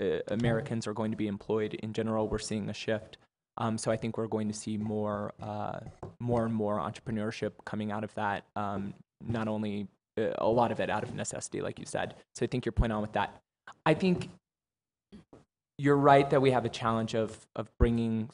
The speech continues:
the small business piece into the retirement security conversation. Um, you know, over the course of sort of my career in, you know, politics and working with lots of different communities,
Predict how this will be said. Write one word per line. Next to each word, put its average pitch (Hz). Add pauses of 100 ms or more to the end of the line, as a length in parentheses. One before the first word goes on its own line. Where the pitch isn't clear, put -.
(460)
the 120
small 117
business 110
piece -
into 107
the 110
retirement 107
security 110
conversation. 107 (140)
Um, 110 (320)
you 117
know, 123
over 127
the 123
course 120
of 107
sort 117
of 107 (300)
my 113
career 117
in, 107
you 110
know, 98
politics 117
and 107
working 117
with 113
lots 113
of 107
different 107
communities, 110